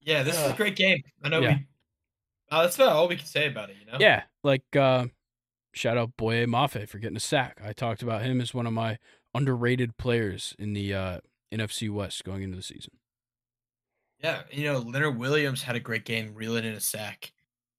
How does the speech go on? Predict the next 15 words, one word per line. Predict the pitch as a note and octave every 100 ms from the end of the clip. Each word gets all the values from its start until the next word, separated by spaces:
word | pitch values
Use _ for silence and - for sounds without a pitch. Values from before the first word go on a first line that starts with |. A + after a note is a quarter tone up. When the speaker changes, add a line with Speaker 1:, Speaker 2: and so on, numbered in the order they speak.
| _
Speaker 1:
Um, | B2+ A#2+ A2+ B2 -
just, | D3 C#3+ - -
uh, | C3 A#2 _ _ _ _
you | A#2+
know, | C3+
defense | C#3 C3+ E3 - F3+
for | - E3
Seattle | - C3+ C#3+ B2+
really | A#2 C#3+
held | C3+ C3 C3 C3+
strong | - - A#2 B2 A#2
when |
they | A2
needed | G#2+ A2+ G#2
it. | -